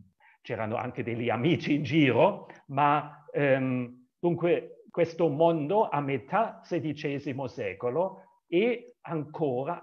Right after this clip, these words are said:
mostra ancora delle aperture che quasi, diciamo, dopo sono state un po' rimosse. E questo vale perfino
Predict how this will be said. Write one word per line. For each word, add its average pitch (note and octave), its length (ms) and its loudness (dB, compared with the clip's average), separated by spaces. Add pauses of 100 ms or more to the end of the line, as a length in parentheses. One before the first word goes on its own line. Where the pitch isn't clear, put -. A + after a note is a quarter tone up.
(200)
mostra B3 500 2
ancora D#3 460 -2
delle C3+ 280 -2
aperture C#3 1400 -6
che D#3 300 -4
quasi, D#3+ 600 -2
diciamo, C#3+ 420 -6
dopo D#3+ 340 -2
sono C#3 260 -4
state C#3 380 -4
un B2+ 140 -4
po' B2+ 400 0
rimosse. C3 880 -4
E B2+ 80 -16
questo F3 280 -2
vale D#3 320 0
perfino D3 680 -4